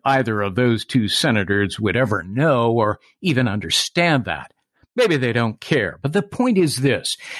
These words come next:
Barrett is not susceptible to a Kavanaugh smear. There won't be the hit and run by sudden witnesses who emerge from the woodwork. But Amy Barrett, if she's chosen,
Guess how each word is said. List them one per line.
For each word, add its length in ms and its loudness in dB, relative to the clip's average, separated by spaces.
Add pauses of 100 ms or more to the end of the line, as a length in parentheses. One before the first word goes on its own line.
(180)
Barrett 580 0
is 280 0
not 480 0
susceptible 1080 0
to 180 2
a 280 -2
Kavanaugh 720 0
smear. 640 0 (500)
There 120 2
won't 260 2
be 120 0
the 160 -4
hit 320 -2
and 220 -2
run 300 2
by 200 -2
sudden 560 0
witnesses 600 2
who 260 2 (260)
emerge 560 0
from 200 0
the 100 0
woodwork. 560 0 (800)
But 220 0
Amy 260 2
Barrett, 500 0
if 120 0
she's 240 2
chosen, 600 -2